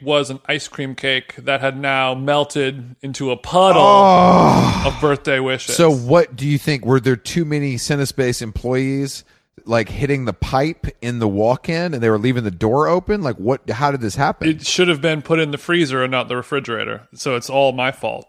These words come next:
Speaker 2: Mm.
Speaker 1: And I, I definitely blamed it on a busboy or somebody.
Speaker 2: I always thought, I always thought the walk-in got colder than a fridge, but not as cold as a freezer.
Speaker 1: I think there, no, a walk-in is usually just a refrigerator.
Speaker 2: It's just a refrigerator. Okay.
Speaker 1: And then they'll, they'll, and they'll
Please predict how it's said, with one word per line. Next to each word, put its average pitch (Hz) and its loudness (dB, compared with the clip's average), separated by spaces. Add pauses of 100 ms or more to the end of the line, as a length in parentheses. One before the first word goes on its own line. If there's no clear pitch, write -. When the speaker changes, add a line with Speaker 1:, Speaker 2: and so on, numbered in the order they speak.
Speaker 2:
Mm. 87 -8
Speaker 1:
And 151 0
I, 156 2
I 151 0
definitely 160 -2
blamed 147 -4
it 143 0
on 135 -2
a 131 -6
busboy 131 -2
or 120 -2
somebody. 131 0
Speaker 2:
I 147 6
always 202 2
thought, 190 2
I 143 2
always 214 2
thought 202 -2
the 160 2
walk-in 123 -2
got 110 -2 (340)
colder 135 0
than 104 -4
a 98 -4
fridge, 127 -4
but 110 -4
not 104 0
as 117 -6
cold 135 0
as 147 -4
a 151 -6
freezer. 170 -6
Speaker 1:
I 170 4
think 240 -4
there, 220 4
no, 185 4
a 151 4
walk-in 185 2
is 143 -4
usually 139 -2
just 123 -8
a 135 -6
refrigerator. 113 -6
Speaker 2:
It's 127 -2
just 151 4
a 156 6
refrigerator. 95 0
Okay. 90 -4
Speaker 1:
And 151 -6
then 156 0
they'll, 160 2
they'll, 175 4
and 180 2
they'll 190 6